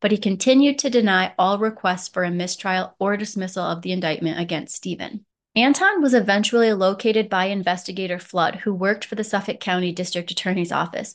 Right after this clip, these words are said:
His responsibility was to assist attorneys in case preparation and tracking down witnesses. After being given the assignment, Mister Flood began completing computer searches and background checks for Anton. He testified that he found various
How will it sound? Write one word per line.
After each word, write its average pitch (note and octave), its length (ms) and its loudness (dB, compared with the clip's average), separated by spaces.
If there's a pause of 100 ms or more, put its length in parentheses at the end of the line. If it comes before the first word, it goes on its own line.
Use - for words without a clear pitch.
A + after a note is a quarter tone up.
(120)
His A#3 200 2
responsibility A#3+ 720 4
was F#3 240 2
to F#3+ 120 -2
assist A3 380 -4
attorneys F#3 440 -2
in F3+ 120 -4
case G3+ 240 -4
preparation F#3 680 -2
and F3 120 -4
tracking F#3+ 400 -2
down F3 280 0
witnesses. - 600 -4 (220)
After C#4 240 2
being E4+ 260 4
given B3 300 6
the B3+ 120 6
assignment, F3+ 540 0
Mister G3+ 260 -2
Flood G3+ 280 0
began G3 360 -4
completing G3 440 -4
computer A3 500 0
searches A#3+ 400 0
and G#3 140 -4
background F3+ 480 -2
checks E3 300 -4
for F3 200 -6
Anton. F3+ 560 -2
He C4+ 140 2
testified D#4 580 0
that G3+ 100 2
he G#3+ 100 2
found G#3 320 0
various A3+ 340 2